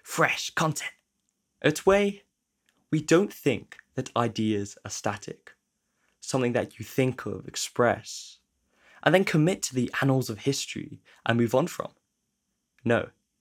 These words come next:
ideas stay with you. They're dynamic, organic,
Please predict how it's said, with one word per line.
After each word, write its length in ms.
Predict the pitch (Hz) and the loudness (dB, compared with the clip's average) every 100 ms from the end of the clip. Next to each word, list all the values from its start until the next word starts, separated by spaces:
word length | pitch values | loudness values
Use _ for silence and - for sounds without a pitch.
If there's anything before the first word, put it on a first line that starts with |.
| _ _ _ _ - | _ _ _ _ -2
ideas 440 | 147 - 151 175 | -2 0 0 0
stay 320 | - - 135 131 | 0 4 4 4
with 280 | 110 - | 2 -4
you. 200 | - - - _ _ _ - | -12 -18 -20 _ _ _ 0
They're 120 | 127 | 2
dynamic, 580 | - 120 120 139 117 - | 4 2 2 0 -2 -4
organic, 520 | 107 117 135 110 - | -2 -2 -2 -4 -8